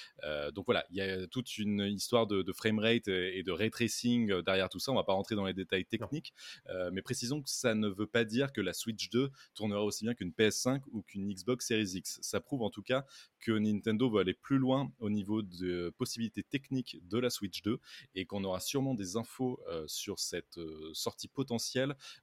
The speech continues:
Speaker 1: euh, d'ici, euh, d'ici quelques temps. On sait qu'il y a des Nintendo Direct qui se préparent, euh, dans les, dans les prochaines semaines.
Speaker 2: Mhm.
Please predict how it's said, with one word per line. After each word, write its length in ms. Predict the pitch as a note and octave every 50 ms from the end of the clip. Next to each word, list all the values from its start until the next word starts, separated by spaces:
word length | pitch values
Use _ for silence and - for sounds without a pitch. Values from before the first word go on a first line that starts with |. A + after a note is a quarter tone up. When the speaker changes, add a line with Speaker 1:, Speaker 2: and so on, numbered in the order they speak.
| - F2
Speaker 1:
euh, 120 | E2+ E2
d'ici, 460 | D#2+ F#2 F#2 - - - A#2+ B2 A#2 G#2
euh, 80 | F#2+
d'ici 220 | F2+ F#2+ - - -
quelques 280 | - G#2+ - G#2+ G2
temps. 140 | - B2+ C3+
On 80 | B2+ G#2
sait 200 | - - B2 -
qu'il 100 | - G2
y 20 |
a 20 |
des 100 | E2 F#2
Nintendo 440 | F2+ G#2+ A#2 A2+ A#2 A2+ A2 G2+ G#2
Direct 320 | G2 G2+ A2 A2 A2+ - -
qui 80 | G2
se 80 | - -
préparent, 520 | - C#3 C#3 C#3 C3+ A#2+ F2 D2 - -
euh, 240 | E2+ E2 D#2+ D#2+ D#2+ - - - - - D#2+
dans 140 | E2 E2+
les, 240 | F2 E2+ E2+ E2 D#2+ D#2 D#2+ -
dans 80 | E2+ E2+
les 40 |
prochaines 280 | - - G#2 - D#3+ D#3
semaines. 340 | - - G#2+ A2 C#3 D3+ - -
Speaker 2:
Mhm. 60 | -